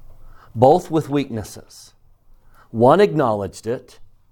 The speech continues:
found a way to check it, and one did not. Let's start in Doctrine and Covenants twenty-three. Doctrine and Covenants twenty-three, verse one. Tell me what the Lord says to Oliver Cowdery.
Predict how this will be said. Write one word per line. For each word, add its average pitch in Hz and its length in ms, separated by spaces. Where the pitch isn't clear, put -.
found 175 460
a 180 80
way 143 300
to 143 160
check - 480
it, - 360
and 113 280
one 107 180
did 98 180
not. - 420
Let's 147 160
start 180 240
in 160 80
Doctrine 156 300
and 151 80
Covenants 147 320
twenty-three. 135 520
Doctrine 143 360
and 180 80
Covenants 165 340
twenty-three, 123 800
verse 156 460
one. 131 320
Tell 151 240
me 185 80
what 190 220
the 175 80
Lord 156 260
says 143 320
to 135 240
Oliver 165 500
Cowdery. 127 600